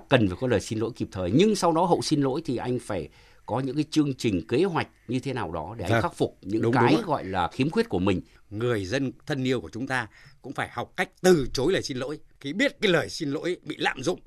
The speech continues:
Speaker 1: Vâng.
Speaker 2: và bị lợi dụng, chứ không thể im lặng trước những cái lời xin lỗi giả dối
Speaker 1: Vâng,
Speaker 2: được.
Speaker 1: đúng. Cũng có thể là người ta bỏ về như cái tiểu
Speaker 2: Đúng
Speaker 1: phẩm
Speaker 2: đấy.
Speaker 1: vừa rồi chúng ta vừa thấy. Thế nhưng mà cũng có thể là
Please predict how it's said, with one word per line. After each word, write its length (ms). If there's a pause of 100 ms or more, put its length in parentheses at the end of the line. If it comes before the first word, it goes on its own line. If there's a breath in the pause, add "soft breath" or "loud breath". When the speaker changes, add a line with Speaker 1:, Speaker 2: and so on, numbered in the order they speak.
(140)
Speaker 1:
Vâng. 260
Speaker 2:
và 60
bị 160
lợi 240
dụng, 160 (180)
chứ 80
không 160
thể 180
im 200
lặng 200
trước 100
những 140
cái 100
lời 260 (120)
xin 160
lỗi 120
giả 160
dối 220
Speaker 1:
Vâng, 180
Speaker 2:
được. 100
Speaker 1:
đúng. 200 (300)
Cũng 160
có 80
thể 220
là 120
người 140
ta 480
bỏ 200
về 280
như 160
cái 480
tiểu 100
Speaker 2:
Đúng 80
Speaker 1:
phẩm 100
Speaker 2:
đấy. 60
Speaker 1:
vừa 120
rồi 220
chúng 140
ta 180
vừa 200
thấy. 260 (180)
Thế 80
nhưng 180
mà 80
cũng 220
có 120
thể 220
là 380